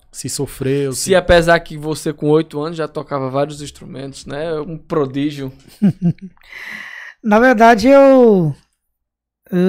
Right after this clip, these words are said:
Speaker 3: era, sempre fui apaixonado pela música, né? E eu, com oito anos de idade, eu, é, participei do primeiro show de Calouros na escola,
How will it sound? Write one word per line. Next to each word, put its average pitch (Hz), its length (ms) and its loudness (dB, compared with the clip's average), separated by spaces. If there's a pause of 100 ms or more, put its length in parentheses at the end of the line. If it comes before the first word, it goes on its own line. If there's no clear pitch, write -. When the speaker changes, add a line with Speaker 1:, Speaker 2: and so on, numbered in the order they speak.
Speaker 3:
era, 220 220 0
sempre 320 260 -2
fui 254 80 4
apaixonado 202 480 0
pela 233 180 0
música, 156 560 -4
né? 147 180 -6 (840)
E 175 240 4
eu, 190 680 4
com 165 460 -2
oito 190 320 2
anos 170 260 0
de 160 80 -4
idade, 165 420 -2
eu, 180 360 -4 (1000)
é, 165 520 -2
participei 208 500 0
do 190 80 0
primeiro 202 320 2
show 202 220 0
de 196 100 -4
Calouros 170 480 -2
na 175 140 -4
escola, 170 500 -6